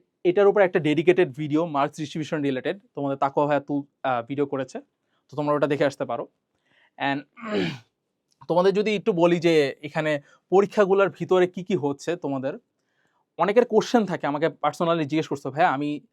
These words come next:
চয়েস লিস্টে আমি এরকম এরকম সাবজেক্ট দিয়েছি, but আমি এখন চিন্তা করতেছি, ভাই, আমি ওই সাবজেক্টগুলা,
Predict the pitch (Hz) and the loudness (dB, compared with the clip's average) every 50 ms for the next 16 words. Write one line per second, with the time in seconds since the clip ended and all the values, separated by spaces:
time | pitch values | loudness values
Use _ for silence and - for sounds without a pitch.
0 | _ _ _ _ _ - 170 156 156 156 143 151 170 185 - - - 247 202 123 | _ _ _ _ _ -2 0 0 2 0 0 -2 -4 -4 -4 -2 -2 -2 -2 -2
1 | - - _ _ _ _ - 135 139 139 127 143 151 139 165 151 143 156 143 - | -4 -10 _ _ _ _ -10 -8 -6 -4 -4 -4 -4 -4 -6 -6 -6 -6 -6 -4
2 | 147 135 139 151 135 120 139 147 151 147 - - 233 139 117 - _ _ _ _ | -4 -4 -4 -4 -4 -2 0 0 0 0 -2 -2 -4 -4 -4 -8 _ _ _ _
3 | _ _ _ _ _ _ - 135 135 - 143 156 160 180 170 151 - 190 180 - | _ _ _ _ _ _ -6 -6 -4 -2 -2 -2 0 0 0 0 -2 -4 -6 -6
4 | 190 175 170 165 156 156 - 165 - 165 165 160 151 143 147 139 135 156 135 135 | -4 -2 -2 -2 -2 -4 -6 -6 -6 -4 -2 -2 -2 -4 -4 -6 -8 -8 -8 -8
5 | 135 127 139 135 139 135 | -8 -6 -4 -4 -2 -2